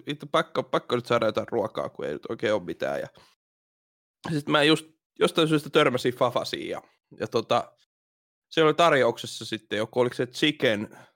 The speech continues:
siis kana, kana ja oliko siinä, oliko se hallonjuusto vai mitä siinä oli? Joku tämmönen, tämmönen setti, niin oli kyllä ihan tos-,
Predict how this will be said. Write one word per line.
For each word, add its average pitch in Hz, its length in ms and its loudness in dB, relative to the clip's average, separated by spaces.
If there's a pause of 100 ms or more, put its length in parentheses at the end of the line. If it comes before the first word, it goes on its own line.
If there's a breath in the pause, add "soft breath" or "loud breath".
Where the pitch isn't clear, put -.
(140)
siis - 240 -4
kana, 120 300 2 (360 loud breath)
kana 123 280 2
ja 113 120 2
oliko 120 220 0
siinä, 123 360 0 (600)
oliko 156 120 -12
se 165 100 0
hallonjuusto 117 880 -2
vai 92 100 -8
mitä - 220 -6
siinä 98 240 -8
oli? - 200 -10 (1600 loud breath)
Joku 127 200 -2
tämmönen, 123 560 0 (180)
tämmönen 117 300 -6
setti, 107 400 -6
niin 107 140 -4
oli 127 160 2
kyllä 123 220 0
ihan 117 160 -2
tos-, 120 200 0